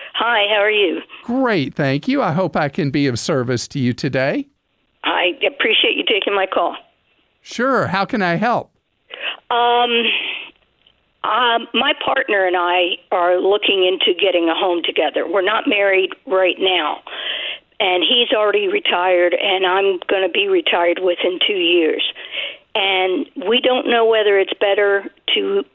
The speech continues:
Speaker 1: get pre-qualified while I'm still working, or does it make a difference, or is it better if we get married? <laughs> I mean, we're just a lot of questions about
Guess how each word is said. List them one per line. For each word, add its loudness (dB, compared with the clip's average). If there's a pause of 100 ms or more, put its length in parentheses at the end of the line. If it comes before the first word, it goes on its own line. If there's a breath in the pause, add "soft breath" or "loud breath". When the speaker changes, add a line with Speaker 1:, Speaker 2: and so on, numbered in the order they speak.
Speaker 1:
get -2
pre-qualified 0
while 2
I'm 0
still 0
working, 0 (460 loud breath)
or 4
does -2
it 0
make -2
a 0
difference, -2 (320)
or 2 (920 loud breath)
is 0
it -4
better 2
if 0
we 2
get 0
married? 0 (100)
<laughs> -2
I 2 (160)
mean, 2
we're 2
just 0 (300 loud breath)
a 0
lot 2
of -6
questions 0
about 0